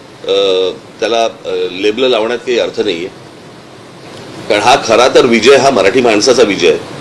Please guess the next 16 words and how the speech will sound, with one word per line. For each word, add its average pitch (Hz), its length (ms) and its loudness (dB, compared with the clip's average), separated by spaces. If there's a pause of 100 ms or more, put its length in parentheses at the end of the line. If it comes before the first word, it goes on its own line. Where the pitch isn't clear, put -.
(880)
आणि 101 120 -2
त्या 110 280 2
दृष्टिकोनातनंच 139 840 2
या 151 100 6
मेळाव्याकडे 123 480 4
पाहिलं 104 300 2
पाहिजे. 104 340 2 (960)
आणि, 104 340 2
अ, 107 80 6 (640)
अ, 85 180 2 (240)
तुम्ही 120 160 0
देखील 120 240 2
बघितलं 104 360 0
पाहिजे. 104 280 2 (240)
अर्थातच, 117 480 0 (280)
अ, 90 200 0